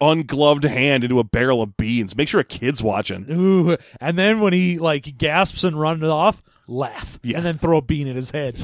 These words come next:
Speaker 2: The dumb
Speaker 1: <laughs>
Speaker 2: turd.
Speaker 1: Where are we going? John, what's the best thing about this book?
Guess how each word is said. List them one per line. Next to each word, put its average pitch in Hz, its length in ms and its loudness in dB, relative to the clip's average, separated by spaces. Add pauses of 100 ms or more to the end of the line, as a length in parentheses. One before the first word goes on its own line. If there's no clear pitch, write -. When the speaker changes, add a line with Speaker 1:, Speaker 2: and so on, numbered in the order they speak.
(300)
Speaker 2:
The 160 140 2 (100)
dumb 151 260 0
Speaker 1:
<laughs> 135 80 -6
Speaker 2:
turd. 147 440 0 (540)
Speaker 1:
Where 151 420 4
are 139 180 4
we 135 160 2
going? 127 380 2
John, 165 220 4
what's 180 160 0
the 170 60 -6
best 143 200 2
thing 131 120 0
about 113 180 2
this 101 120 -6
book? 101 220 -2